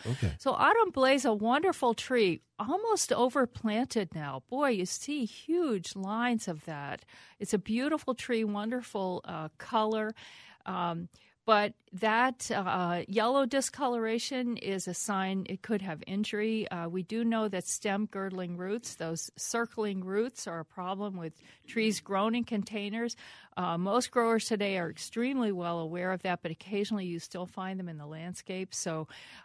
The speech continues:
Speaker 2: I, I would, um, think about a soil test for sure here with the yellow color, additional fertilizer, especially tree fertilizer, liquid fertilizer, when you see the color right away, could be chlorosis.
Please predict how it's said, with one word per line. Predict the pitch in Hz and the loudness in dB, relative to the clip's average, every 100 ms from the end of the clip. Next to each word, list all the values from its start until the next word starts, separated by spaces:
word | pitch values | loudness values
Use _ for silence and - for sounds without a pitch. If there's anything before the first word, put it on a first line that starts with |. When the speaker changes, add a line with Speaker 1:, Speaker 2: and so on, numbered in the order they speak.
| - | 0
Speaker 2:
I, | 190 208 - | 6 6 6
I | 202 | 4
would, | 233 240 196 175 | 6 4 4 -2
um, | 185 175 165 165 - | -2 0 0 -2 -4
think | - 233 | 4 4
about | 247 214 196 185 - | 6 4 4 2 -4
a | |
soil | - 190 180 214 | -6 0 0 0
test | 247 233 - | 0 -2 0
for | 226 | -4
sure | 220 233 226 240 | -4 -2 -2 0
here | 233 220 | 0 -2
with | 196 | -4
the | 175 | -6
yellow | 170 185 175 | -4 -4 -4
color, | - - 202 214 208 - - - - | -8 -4 -2 0 -4 -6 -20 -16 -2
additional | 180 196 - 175 156 | 2 2 0 -4 -6
fertilizer, | - 208 208 202 196 196 196 185 | -4 -4 -2 0 0 0 -2 -6
especially | 180 - 165 - - | -6 -8 -10 -10 -14
tree | - - 208 | -12 -6 -6
fertilizer, | - 202 185 180 180 180 170 | -4 -4 -4 -4 -4 -4 -6
liquid | 180 226 247 262 247 233 - | 0 0 0 0 2 0 -4
fertilizer, | 214 214 202 208 214 202 | -10 -6 -4 -4 -4 -4
when | 180 165 170 | -4 -4 -6
you | 165 | -4
see | 175 - | -4 -4
the | 190 | -4
color | 180 - 180 175 | -4 -2 0 0
right | 175 175 | -2 -4
away, | 175 175 | -2 -4
could | 170 - 214 | -6 -2 -2
be | 180 | -2
chlorosis. | 160 - 160 156 175 196 - 190 - | -8 -8 -8 -6 -4 -6 -6 -8 -10